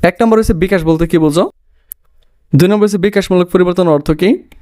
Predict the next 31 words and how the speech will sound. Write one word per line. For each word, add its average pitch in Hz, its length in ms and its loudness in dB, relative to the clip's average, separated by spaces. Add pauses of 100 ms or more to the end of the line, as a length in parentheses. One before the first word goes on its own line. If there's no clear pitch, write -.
(840)
তিন 196 120 0
নম্বর 226 140 4
হচ্ছে 226 140 -2
বিকাশ, 202 280 -2 (540)
আহ, 143 240 2
মনোবিজ্ঞান 175 440 0
বলতে 180 180 0
কি 180 120 0
বোঝো? 147 340 0 (1040)
চার 180 160 0
নম্বর 208 180 0
হচ্ছে 208 160 0
বিকাশ 196 320 -2
মনোবিজ্ঞানের 180 580 0
লক্ষ্যগুলো 151 420 2
লিখো। 175 380 0 (1700)
পাঁচ 180 200 0
নম্বর 214 140 2
হচ্ছে 214 120 -2
বিকাশ 190 320 -2
মনোবিজ্ঞানের 190 360 0
ব্যবহৃত 170 260 0
পদ্ধতিগুলো 160 540 0
কী 120 140 -4
কী? 131 220 -4 (1500)
ছয় - 180 0
নম্বর, 190 200 0
প্রচ্ছদ 196 400 -2
পদ্ধতি 165 260 -2
ব্যাখ্যা 165 240 0
করো। 170 400 0